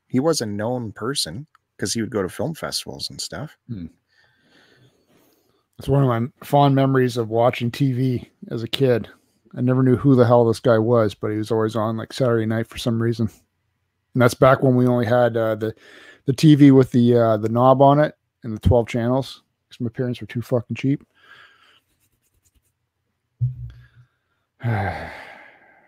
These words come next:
Speaker 1: Yeah, I had, I have one of his books somewhere, an Elwy Yost book.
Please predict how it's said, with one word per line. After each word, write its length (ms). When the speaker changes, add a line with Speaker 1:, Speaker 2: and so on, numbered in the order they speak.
Speaker 1:
Yeah, 260
I 120
had, 140
I 180
have 120
one 200
of 60
his 140
books 320
somewhere, 460
an 120
Elwy 300
Yost 220
book. 220